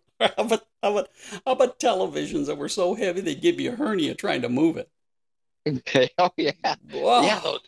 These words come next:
Speaker 2: tubes were huge. <laughs>
Speaker 1: Yeah. The tubes. Oh, that was so funny, man. You, Dad would get up and kick the T V and it'd start working again. One of the tubes are loose or something, you know?
Speaker 2: <laughs> Oh,
Speaker 1: Oh,
Speaker 2: yeah. I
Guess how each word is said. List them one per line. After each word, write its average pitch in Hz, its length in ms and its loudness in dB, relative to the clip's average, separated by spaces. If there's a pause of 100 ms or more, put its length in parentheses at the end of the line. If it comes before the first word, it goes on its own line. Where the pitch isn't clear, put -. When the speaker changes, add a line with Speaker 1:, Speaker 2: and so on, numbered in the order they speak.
(200)
Speaker 2:
tubes 247 520 -2
were 127 220 -10 (100)
huge. 381 400 2 (760)
<laughs> 339 100 0 (220)
Speaker 1:
Yeah. 320 220 -6 (360)
The - 560 -10
tubes. 170 540 -4
Oh, 214 280 0
that 151 140 2
was 147 180 -4
so 139 200 -4
funny, 120 380 -6
man. 143 240 -6
You, 160 120 -2 (680)
Dad 170 220 2
would 190 160 -6
get 185 120 4
up 180 140 0
and 143 120 -2
kick - 200 -6
the 214 80 0
T 233 220 -4
V 190 140 -6
and 220 100 -4
it'd 202 80 -8
start 208 200 -2
working 285 300 -2
again. 131 400 -6 (320)
One 226 180 4
of - 80 2
the 247 60 -4
tubes 156 320 4
are - 80 0
loose 190 300 2
or 269 100 2
something, - 460 -2
you 113 100 -2
know? 139 360 -4
Speaker 2:
<laughs> - 100 -8
Oh, 143 300 4
Speaker 1:
Oh, 190 40 6
Speaker 2:
yeah. 175 360 4
I 190 40 -8